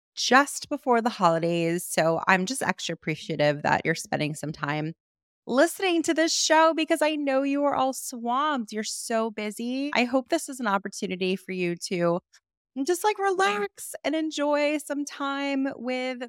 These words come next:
the Whim Podcast. We have a really good guest today, a very good guest today who I've been friends with now for many years. We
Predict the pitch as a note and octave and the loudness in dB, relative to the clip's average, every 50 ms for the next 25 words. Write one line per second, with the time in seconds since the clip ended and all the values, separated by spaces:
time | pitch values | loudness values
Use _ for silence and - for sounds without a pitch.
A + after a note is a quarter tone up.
0 | A#3 - C4 B3 B3 B3+ C4 C4+ C4 - - B3 C4 D4 D#4 - - C4+ B3 A#3+ | -6 -4 -4 -2 -2 -2 -4 -4 -6 -6 -4 -2 -2 -2 -4 -4 -4 -2 -2 0
1 | A#3+ B3 C#4 D4 - - - - - _ _ A#3 B3 A#3 B3 B3 A3+ G#3+ G#3+ A3 | 0 -2 -4 -6 -8 -12 -12 -14 -16 _ _ -2 -2 0 0 -2 -2 -2 -2 0
2 | A3 A3 G#3+ G#3 G3 F#3+ - F3+ F#3 - - - - A3+ G3+ G3 G3+ G#3+ A3+ B3+ | -2 -2 -2 -4 -4 -2 -2 -4 -4 -4 -8 -8 -6 -4 -2 0 0 0 0 0
3 | C#4 D#4 F4 F4 - - G3+ G#3 G3+ F#3+ F3+ F3+ F3+ F3+ F#3+ F3+ F3+ F3 F3 F3 | 0 -2 -2 -4 0 4 4 4 4 4 -2 -8 -4 -2 0 0 2 0 0 0
4 | F3 F3 E3+ E3 E3 E3+ D#3+ D#3+ - - - - E3+ D#3 D#3 D#3 D#3 D#3 D#3 D#3 | -2 -4 -6 -6 -4 -4 -4 -4 -6 -8 -8 -2 2 4 4 6 6 4 4 2
5 | E3 E3+ - F3+ E3 D#3+ D#3 E3 - - - F3+ F3 E3+ F3 F3+ F#3 - - D#3+ | -2 -4 -4 -6 -4 -4 -4 -2 0 2 2 2 2 0 -4 -8 -8 -8 -6 -6
6 | E3 E3+ E3+ - D#3 D#3+ D#3+ D#3+ E3 D#3 D#3 D3+ D#3 D#3 D#3+ - - D#3 D3+ D3+ | -4 -6 -6 -6 -6 -6 -6 -6 -6 -4 -2 0 0 -2 -2 -2 0 2 4 4
7 | D3+ D#3 D#3 E3 - _ _ _ _ _ _ _ - D#3+ D3 D3 D#3 F#3+ C4 C4+ | 4 4 2 -2 -4 _ _ _ _ _ _ _ -8 -6 -6 -4 -4 -4 -4 -4
8 | G3 - - - - - - F3+ G3 G3 - - G3+ E3+ E3+ F#3 F3+ F3 F3 E3+ | -2 -2 -2 -2 -4 -6 -6 -6 -6 -8 -8 -10 -12 -8 -4 -2 0 0 2 2
9 | E3 E3 D#3+ D#3+ E3 - | 0 0 0 0 -2 -4